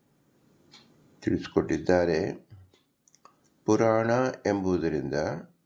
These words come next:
ನಾವು ಒಂದು ಕಾಲ ಮತ್ತು ಇನ್ನೊಂದು ಪುರಾಣಗಳಿಂದ ನಾವು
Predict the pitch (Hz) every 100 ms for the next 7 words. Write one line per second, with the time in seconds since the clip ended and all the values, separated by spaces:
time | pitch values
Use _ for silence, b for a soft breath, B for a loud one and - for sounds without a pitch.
0 | - 92 90 95 92 117 - - _ _
1 | _ b b _ 85 95 101 110 117 123
2 | - - _ - - 82 85 92 104 113
3 | 139 - 87 85 - - - 82 85 85
4 | 82 95 123 269 - B B B B -
5 | 135 131 127 120 104 98 90 87 76 78
6 | 76 85